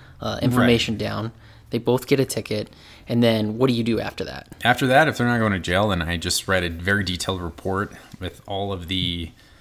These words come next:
Speaker 2: information I got from the witnesses, from what I saw, my own observations, and how I came to the conclusion that there was probable cause to charge someone with a crime.
Speaker 1: Uh-oh, probable cause. That's another topic.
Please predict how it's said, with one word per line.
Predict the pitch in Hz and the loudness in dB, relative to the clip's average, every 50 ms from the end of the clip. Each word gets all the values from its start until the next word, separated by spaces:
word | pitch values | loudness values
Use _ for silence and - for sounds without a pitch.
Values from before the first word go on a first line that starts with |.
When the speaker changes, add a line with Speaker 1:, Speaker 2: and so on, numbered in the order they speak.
| - - - - | -20 -20 -14 -6
Speaker 2:
information | - 117 104 - 120 104 98 95 - - | -2 -2 0 0 2 0 2 0 0 -2
I | 95 | -2
got | 95 98 90 | -2 -2 -2
from | - 98 | -2 -4
the | 90 | -4
witnesses, | 92 113 98 110 - - 123 113 110 110 104 | -4 -4 -4 -2 -2 -2 -2 -2 -2 -2 -4
from | - - 104 90 | -4 -4 -4 -2
what | 90 92 | 0 0
I | 92 90 | 0 0
saw, | - - - 92 90 92 | 0 0 0 2 2 2
my | 92 92 85 90 | 2 2 0 -2
own | 92 98 95 87 85 | -2 -2 -4 -4 -6
observations, | - 92 90 - - 92 85 85 85 82 - 92 90 87 95 87 90 | -6 -6 -6 -6 -6 -6 -6 -4 -4 -4 -4 -4 -6 -6 -6 -6 -6
and | 85 80 82 - - - - - - - | -8 -8 -8 -10 -14 -18 -20 -20 -12 -4
how | - 139 139 | 2 6 6
I | 139 | 6
came | - 151 135 | 6 6 4
to | 120 | 4
the | 104 110 | 4 2
conclusion | - - 107 92 - 117 120 98 104 98 | 2 2 2 2 4 4 4 4 4 2
that | 90 - | 0 0
there | - | -2
was | 92 - | -4 -6
probable | - - - 104 101 98 95 87 87 87 | -2 4 6 6 6 4 0 -4 -6 -8
cause | - - - 98 95 90 85 - | -6 -4 -2 0 0 -2 -4 -6
to | 85 | -10
charge | - - - - 82 87 76 - | -8 -8 -6 -6 -6 -6 -4 -6
someone | - 80 78 73 73 78 | -6 -6 -8 -12 -12 -12
with | 80 - | -14 -14
a | - | -14
crime. | - - - 82 76 71 - - - - - - - - - - - - - - 139 | -14 -12 -12 -12 -10 -12 -16 -16 -20 -20 -20 -20 -20 -20 -20 -20 -20 -20 -18 -12 -10
Speaker 1:
Uh-oh, | 131 - 113 110 104 104 - | -10 -8 -8 -10 -12 -6 0
probable | - 135 135 131 127 120 120 113 | 2 2 2 2 2 -2 -4 -4
cause. | - 123 117 107 104 104 107 | 0 0 0 0 0 -2 -4
That's | - 120 117 - | -4 -4 -2 -2
another | 117 117 117 110 107 101 | -2 -2 -2 -2 -4 -6
topic. | - - 107 107 - - 107 104 - - | -8 -6 -6 -6 -6 -6 -10 -10 -10 -10